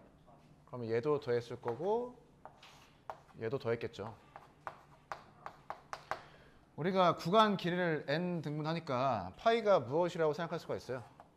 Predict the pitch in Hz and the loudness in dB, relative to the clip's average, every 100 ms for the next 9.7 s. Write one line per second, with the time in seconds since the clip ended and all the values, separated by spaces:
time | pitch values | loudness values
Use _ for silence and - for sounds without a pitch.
0 | - - 135 156 160 147 - 135 147 139 | -20 -16 0 2 2 -2 -8 -6 -4 -6
1 | 123 151 156 151 120 92 117 - 160 147 | -6 -10 -10 -10 -12 -12 -18 -12 -10 -10
2 | 107 - - - - - - - - - | -12 -20 -20 -20 -20 -20 -20 -20 -20 -20
3 | _ - - 151 139 151 165 143 156 254 | _ -20 -10 -4 -2 2 2 2 0 2
4 | 254 226 220 202 185 170 151 143 156 123 | 4 8 10 10 6 2 4 4 4 0
5 | 139 170 160 175 170 170 156 185 190 175 | 0 -2 -2 -4 -2 0 2 2 4 4
6 | 123 113 127 165 90 90 - - - - | 2 -2 0 0 0 -8 -14 -12 -14 -18
7 | - - - - - - - 151 185 175 | -20 -20 -20 -20 -20 -20 -4 2 2 0
8 | - 139 147 139 - 233 151 110 110 - | -2 0 0 0 2 2 2 -4 -6 -16
9 | - 156 160 156 151 131 95 | -14 -8 -4 -4 -4 -6 -8